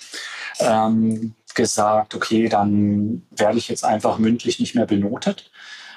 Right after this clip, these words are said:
weil es ja für mich, für die Lehrer und auch für die Mitschüler wahrscheinlich einfacher ist, wenn ich eher mal eine schriftliche Arbeit noch abgebe, als dass ich mich immer quäle,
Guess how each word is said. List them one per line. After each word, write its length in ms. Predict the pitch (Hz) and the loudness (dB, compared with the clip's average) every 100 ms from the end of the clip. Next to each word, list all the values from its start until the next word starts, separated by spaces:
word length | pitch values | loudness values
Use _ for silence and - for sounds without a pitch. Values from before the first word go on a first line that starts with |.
| - | -18
weil 600 | - 107 101 110 113 113 113 | -2 2 2 4 2 2 0
es 600 | 107 - - - - - - _ - | -4 -6 -6 -6 -6 -12 -20 _ -4
ja 140 | 113 | -4
für 200 | - 113 | -2 0
mich, 540 | 104 113 120 - - - | 2 2 2 -2 -10 -8
für 100 | - | -2
die 120 | 110 | 0
Lehrer 400 | 104 113 120 117 | 2 2 2 0
und 240 | 117 110 | 0 -2
auch 100 | - | -4
für 140 | - - | -4 -4
die 340 | 104 104 92 - _ | 0 0 0 -10 _
Mitschüler 680 | 123 123 - - 107 113 120 - - - - | -2 0 -2 2 4 4 0 -6 -16 -10 -2
wahrscheinlich 480 | 110 - 110 120 - | 0 2 2 0 0
einfacher 520 | 104 120 131 113 95 | 2 2 0 0 -2
ist, 360 | - - - | -2 -6 -6
wenn 180 | 110 104 | -2 0
ich 240 | 123 - 117 | -2 -6 0
eher 320 | 104 104 107 | 2 4 2
mal 140 | 107 | 2
eine 120 | 101 | 2
schriftliche 560 | 104 - 123 - 208 - | 0 -2 -4 -2 -2 0
Arbeit 360 | 113 98 98 - | 2 2 2 0
noch 280 | 92 - - - - - - | -4 -4 -14 -14 -14 -14 -4
abgebe, 720 | 117 - - 104 110 127 123 | -4 -2 -2 0 2 2 2
als 240 | 117 107 - | 2 -2 -6
dass 180 | 107 | -6
ich 120 | - - | -6 -4
mich 160 | 117 | -2
immer 160 | 110 101 | 0 -2
quäle, 800 | - 107 117 127 131 127 127 | 0 2 4 4 0 0 -2